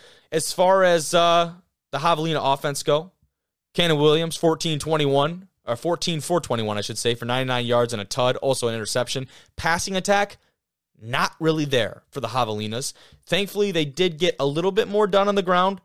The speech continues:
had about a hundred and thirteen yards rushing, split that mostly between Christian Anderson and then the quarterback, Williams himself. Defensively, though, like I said,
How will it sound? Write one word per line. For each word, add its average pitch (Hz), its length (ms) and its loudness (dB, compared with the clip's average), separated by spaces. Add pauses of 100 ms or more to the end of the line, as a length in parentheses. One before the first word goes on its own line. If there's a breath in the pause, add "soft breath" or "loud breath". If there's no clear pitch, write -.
(100)
had 160 120 0
about 160 160 2
a 143 60 2
hundred 170 240 0
and 156 100 -6
thirteen 165 380 -2
yards 156 280 4
rushing, 135 400 0
split 147 300 0
that 139 160 2
mostly 139 340 2
between 127 420 -4
Christian 131 300 -2
Anderson 120 440 -2
and 113 120 -2
then 110 100 -6
the 107 60 -4
quarterback, 117 520 0
Williams 113 340 -4
himself. 110 500 -6 (1080)
Defensively, 151 520 0
though, 135 80 4
like 135 160 2
I - 20 -2
said, 117 280 -2